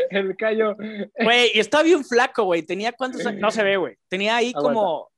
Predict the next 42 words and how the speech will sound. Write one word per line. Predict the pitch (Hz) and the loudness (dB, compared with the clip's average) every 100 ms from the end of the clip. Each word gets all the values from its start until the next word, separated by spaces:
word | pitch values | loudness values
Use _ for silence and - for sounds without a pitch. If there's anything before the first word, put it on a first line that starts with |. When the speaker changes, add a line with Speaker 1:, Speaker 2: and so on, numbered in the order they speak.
| _ _ _ _ _ _ | _ _ _ _ _ _
Speaker 2:
diez | 151 151 170 165 - - | -14 -6 -4 -4 -8 -6
y, | 170 160 - - | -6 -6 -10 -6
creo | 240 | -4
que | 294 | -2
tenía, | 214 208 - | -2 -2 -2
ahí | - 214 277 | -4 0 0
había | 262 254 | 0 -4
cumplido | 226 233 233 254 - _ _ _ _ | -12 -2 0 0 -4 _ _ _ _
veintidós | 202 202 196 208 233 | -4 -4 -6 -2 -2
años, | 214 135 | -4 -6
güey. | 117 - _ _ _ - | -10 -20 _ _ _ -6
No | 214 269 | 0 0
mames, | 233 262 320 202 | 2 4 2 2
güey, | - 185 | -2 -2
qué | - | -2
Speaker 1:
No, | 208 | 4
Speaker 2:
tipazo, | 247 226 196 277 - 220 | 6 6 6 6 6 4
Speaker 1:
güey. | 170 143 | 2 -2
Speaker 2:
güey. | - _ _ _ _ 220 180 | -6 _ _ _ _ -16 -2
Speaker 1:
No | 226 | 0
mames, | 226 196 165 175 | 2 2 2 2
ahí | 196 | 0
co-, | 208 208 | 2 0
es | 196 151 156 | 0 -6 -8
fácil | 156 190 226 190 | -4 -2 -2 -2
veinte, | 190 190 151 | -4 -4 -6
la | 131 | -4
neta. | 156 175 131 117 - | -4 -6 -8 -8 -4
Speaker 2:
Tenía | 208 | 0
veintidós, | 254 277 214 233 | 0 0 -2 -2
güey. | 214 - _ _ _ _ | -4 -10 _ _ _ _
Speaker 1:
Si | - | 2
Speaker 2:
Ese | 226 | 4
Speaker 1:
te | 269 | 4
echabas | 269 269 | 2 0
a | |
correr, | 254 214 220 247 | -4 0 2 2
volabas, | 233 196 220 240 165 | -2 0 -2 -4 -6
¿eh? | 185 254 | -6 -8
Seguro. | 208 175 220 185 135 _ _ _ _ _ _ - | -8 -4 -4 -4 -8 _ _ _ _ _ _ -4
Speaker 2:
es | 214 | -2
para | - 247 | 0 2